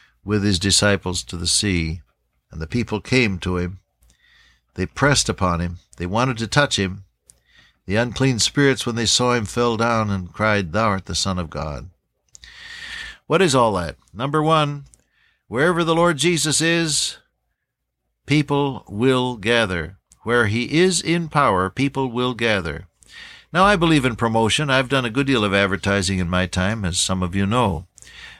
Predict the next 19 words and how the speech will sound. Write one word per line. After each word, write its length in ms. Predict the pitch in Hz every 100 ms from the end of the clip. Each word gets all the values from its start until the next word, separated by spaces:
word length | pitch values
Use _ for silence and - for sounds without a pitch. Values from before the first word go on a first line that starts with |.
| -
I 100 | 85
like 280 | 95 104 82
to 80 | 85
do 160 | 95 104
direct 380 | 92 110 107 98
mail, 380 | 107 117 123
and 180 | 98 78
I 100 | 73
like 260 | 78 87 82
to 80 | 87
do 180 | 98
advertising 600 | 98 101 98 98 104 107
and 120 | 92 87
promotion, 540 | 87 95 104 - 120
still 320 | - 135 147
do. 320 | 160 180 92 - - - - - - - - - -
Uh, 340 | 101 101 95 80
but, 380 | 104 139 - 92
uh, 240 | 95